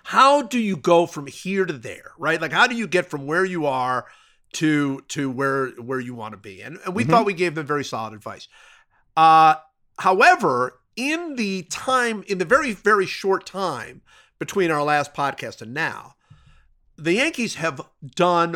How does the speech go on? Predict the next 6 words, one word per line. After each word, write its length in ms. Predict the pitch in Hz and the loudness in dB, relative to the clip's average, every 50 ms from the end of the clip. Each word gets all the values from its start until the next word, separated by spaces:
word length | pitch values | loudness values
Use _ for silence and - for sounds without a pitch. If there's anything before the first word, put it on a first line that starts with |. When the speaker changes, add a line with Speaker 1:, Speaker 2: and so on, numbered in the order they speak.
| - - | -8 -8
Speaker 1:
what 220 | 135 135 135 - | -6 -8 -8 -8
you 240 | 117 131 170 220 247 | -8 -8 -6 -4 -2
and 100 | 233 214 | 0 0
I 540 | 165 156 151 147 143 139 139 135 135 127 - _ _ _ _ _ | 0 2 2 2 2 0 0 -2 -4 -6 -10 _ _ _ _ _
have 160 | - 123 - | -14 -12 -10
said 680 | - - 269 302 294 208 143 117 110 110 113 135 147 | -6 -4 0 2 4 2 2 0 -2 -8 -10 -14 -16